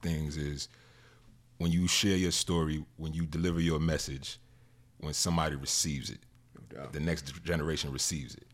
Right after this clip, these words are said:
Speaker 2: No doubt.
Speaker 1: You spoke at Ole Miss, my alma mater. My son went there, Ty, and I told him we were gonna have you on the show. And I said, What did you remember about when Inky spoke on that stage.
Speaker 2: Mm.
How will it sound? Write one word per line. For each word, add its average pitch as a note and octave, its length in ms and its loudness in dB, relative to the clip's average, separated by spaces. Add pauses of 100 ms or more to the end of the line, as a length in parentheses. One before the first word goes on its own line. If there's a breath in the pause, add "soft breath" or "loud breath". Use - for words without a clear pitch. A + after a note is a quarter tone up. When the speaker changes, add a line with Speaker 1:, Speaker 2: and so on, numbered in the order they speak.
(140)
Speaker 2:
No C2 140 -14
doubt. A#1 160 -14
Speaker 1:
You D2+ 60 -4
spoke F2+ 260 2
at F2+ 100 2
Ole F2+ 160 4
Miss, E2+ 240 2
my E2 100 0
alma E2 260 2
mater. D#2 340 -2
My D2+ 140 -4
son F2 320 0
went D#2 180 -4
there, D2+ 240 -4 (220)
Ty, D2+ 420 0
and D2 320 -6 (420 loud breath)
I B1+ 60 -6
told F2+ 220 0
him E2+ 60 2
we E2+ 60 2
were F2 40 2
gonna E2 160 0
have E2 180 2
you E2+ 120 2
on D2+ 100 0
the D2+ 40 -2
show. D#2+ 500 0
And D#2 120 -4
I D#2 40 -4
said, D2+ 220 -4
What G2+ 140 2
did G2 160 -2
you G2 80 -4
remember F2 500 0 (320 soft breath)
about D2 280 -4
when C#2+ 140 -4
Inky C#2+ 280 -8
spoke D2 320 -6
on C#2+ 80 -6
that C#2+ 140 -6
stage. - 580 -6
Speaker 2:
Mm. E2 180 -10